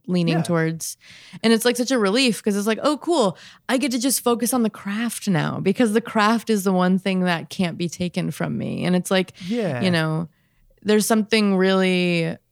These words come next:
Speaker 1: satisfying about realizing that there is no gaming the system. There's just the work, and it's just about doing really good work and, like,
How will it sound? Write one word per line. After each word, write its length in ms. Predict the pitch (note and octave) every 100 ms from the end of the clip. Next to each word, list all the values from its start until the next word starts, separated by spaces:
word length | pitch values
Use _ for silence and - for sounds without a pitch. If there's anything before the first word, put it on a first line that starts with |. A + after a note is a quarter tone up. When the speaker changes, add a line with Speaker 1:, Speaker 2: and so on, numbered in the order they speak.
| _ -
Speaker 1:
satisfying 880 | - F3+ E3 F3+ - F3 D#3+ D#3 D#3
about 240 | D#3+ D#3
realizing 640 | E3 E3 D#3+ D#3+ D#3 E3
that 160 | D#3 D3+
there 100 | E3+
is 260 | D#3 E3+
no 180 | F3+ E3
gaming 440 | D#3+ D#3+ D#3+ D#3 D3+
the 80 |
system. 560 | C#3 D#3+ C#3+ - C#3+ C3
There's 240 | D3+ D3
just 300 | - E3+ -
the 80 | E3
work, 480 | C#3+ D#3 D3+ C#3 -
and 140 | E3 E3
it's 220 | - D#3+
just 160 | F3+ F#3+
about 280 | E3 -
doing 300 | D3 E3+ D#3
really 300 | C#3 E3 D#3
good 180 | D3 D3+
work 460 | D3 D3 C#3+ C3+ _
and, 160 | D#3 D3+
like, 260 | C#3+ C#3